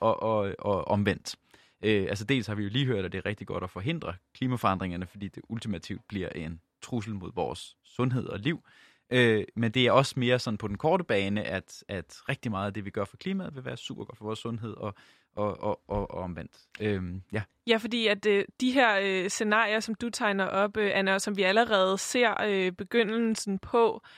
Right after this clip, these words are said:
Speaker 2: øh, også her i, i Danmark, selvom at, øh, man måske kan tænke, at det primært rammer, øh, længere væk,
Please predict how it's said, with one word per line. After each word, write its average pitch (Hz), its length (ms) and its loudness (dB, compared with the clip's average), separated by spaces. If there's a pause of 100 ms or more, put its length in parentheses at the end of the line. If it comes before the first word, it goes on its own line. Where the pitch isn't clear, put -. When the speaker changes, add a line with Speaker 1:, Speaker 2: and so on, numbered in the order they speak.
(140)
Speaker 2:
øh, 202 200 6
også 214 280 6
her 233 220 4
i, 196 260 -4
i 208 100 -8
Danmark, 196 400 -2
selvom 208 380 0
at, 185 160 -2
øh, 185 160 -2
man 185 140 -2
måske 208 280 -4
kan 226 100 -10
tænke, 202 280 -4
at 208 100 -6
det 208 100 -6
primært 214 440 -2
rammer, 196 320 0
øh, 190 160 -2
længere 196 400 -2
væk, - 340 -2